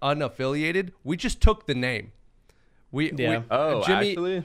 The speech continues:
Speaker 1: Jimmy asked Hellwind and was like, "Hey," like, we tried to think of a better name than Bank Stand, but it just was so
Speaker 2: We couldn't.
Speaker 1: it sticks. I,
Speaker 3: Have
Speaker 1: I
Speaker 3: you guys thought about putting a G at the end? Have, has, have you guys considered that?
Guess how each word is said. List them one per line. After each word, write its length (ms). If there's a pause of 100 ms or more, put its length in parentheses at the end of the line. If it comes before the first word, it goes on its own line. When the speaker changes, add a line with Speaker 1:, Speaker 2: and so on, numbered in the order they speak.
(120)
Speaker 1:
Jimmy 340
asked 360
Hellwind 440
and 80
was 140
like, 380
"Hey," 360 (640)
like, 220
we 100
tried 320
to 60
think 180
of 60
a 80
better 260
name 280
than 120
Bank 280
Stand, 380
but 140
it 140
just 240
was 100
so 400 (560)
Speaker 2:
We 140
couldn't. 320
Speaker 1:
it 80
sticks. 600
I, 120
Speaker 3:
Have 120
Speaker 1:
I 100
Speaker 3:
you 40
guys 160
thought 140
about 200
putting 220
a 60
G 400
at 120
the 140
end? 400 (720)
Have, 240
has, 320
have 120
you 120
guys 80
considered 320
that? 280